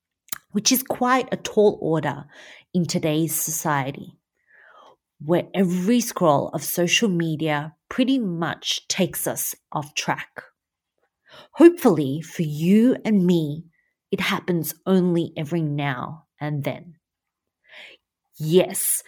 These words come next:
sharpening the saw, habit number seven, in The Seven Habits of Highly Effective People by Doctor Stephen Covey. Sounds quite graphic, but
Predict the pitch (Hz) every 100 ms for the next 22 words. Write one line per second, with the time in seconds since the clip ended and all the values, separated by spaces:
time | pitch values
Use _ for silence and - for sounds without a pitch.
0 | - - - - 214 208 269 320 330 330
1 | 330 311 240 220 - 165 147 139 233 -
2 | _ _ _ _ _ - 190 - 185 -
3 | 175 156 170 - 180 160 - - 180 _
4 | - - - - 180 160 170 - 202 185
5 | 269 285 277 - 175 170 170 - 151 -
6 | - - 180 185 214 208 165 - 151 -
7 | 175 175 - 196 190 160 - 156 - -
8 | - - 147 147 160 160 202 - - 180
9 | 180 185 - 165 147 143 131 160 _ _
10 | _ _ _ _ _ - - 247 277 277
11 | - - - 175 190 - 147 160 - -
12 | - - _ _ - - _ _ _ -
13 | 208 - -